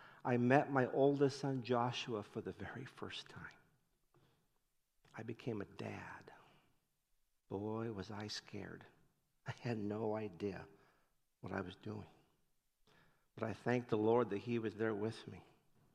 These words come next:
But the Lord has blessed me with two wonderful, loving sons.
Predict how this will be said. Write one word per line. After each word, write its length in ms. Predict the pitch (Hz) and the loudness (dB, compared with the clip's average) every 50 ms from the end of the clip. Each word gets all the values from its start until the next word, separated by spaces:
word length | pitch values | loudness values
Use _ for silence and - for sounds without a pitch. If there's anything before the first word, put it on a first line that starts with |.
| _ _ _ _ _ _ - - - - _ _ _ _ _ | _ _ _ _ _ _ -20 -20 -20 -20 _ _ _ _ _
But 120 | - 117 | 8 10
the 60 | 143 | 10
Lord 260 | 147 160 170 202 214 175 | 12 12 12 12 12 12
has 160 | 180 160 131 | 12 10 8
blessed 420 | 123 123 147 160 175 175 - - | 8 10 12 12 12 12 10 4
me 140 | 160 156 147 | 2 4 6
with 240 | 139 127 110 - - | 6 6 4 2 -4
two 320 | - - - 185 175 170 | -2 6 8 10 12 12
wonderful, 600 | 156 147 151 170 185 170 160 151 - - 139 131 | 10 10 8 6 8 6 4 4 6 6 6 6
loving 520 | 127 131 139 156 175 180 160 151 143 120 110 | 8 8 10 10 10 10 10 6 2 2 2
sons. 800 | - - - 113 101 87 80 80 - - - - - - - | 2 2 2 2 2 0 -4 -6 -6 -6 -4 -4 -4 -6 -8